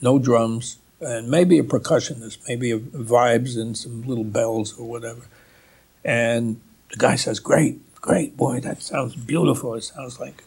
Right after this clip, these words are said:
whatever." And we talk more and more, and I go in and see the, the, uh, the cuts that they're making in the,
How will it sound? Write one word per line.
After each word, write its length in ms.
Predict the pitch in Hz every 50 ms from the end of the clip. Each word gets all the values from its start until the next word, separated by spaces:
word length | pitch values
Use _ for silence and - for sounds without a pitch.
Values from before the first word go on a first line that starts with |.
| _ -
whatever." 420 | - - 123 117 107 101 101 - - _ _ - - 110 - - - - - - - - - -
And 200 | 175 160 175 170
we 80 | 160 147
talk 320 | 151 - 175 156 147 127
more 200 | 127 135 139 135 131
and 60 | 131
more, 280 | 127 131 143 156 160 156
and 100 | 147 131
I 60 | 117
go 280 | 113 123 127 135 139
in 140 | 135 139 139
and 180 | 135 120 113 101
see 220 | - - 160 135
the, 140 | 120 120 110
the, 580 | 101 - - - - - 110 107 110 104 104 107
uh, 200 | 110 110 107 110
the 100 | 113 117
cuts 400 | 98 - - 143 - - - -
that 160 | - 135 123
they're 140 | - 127 113
making 460 | 113 113 113 120 120 123 127 117 117
in 140 | 113 104 104
the, 100 | 107 -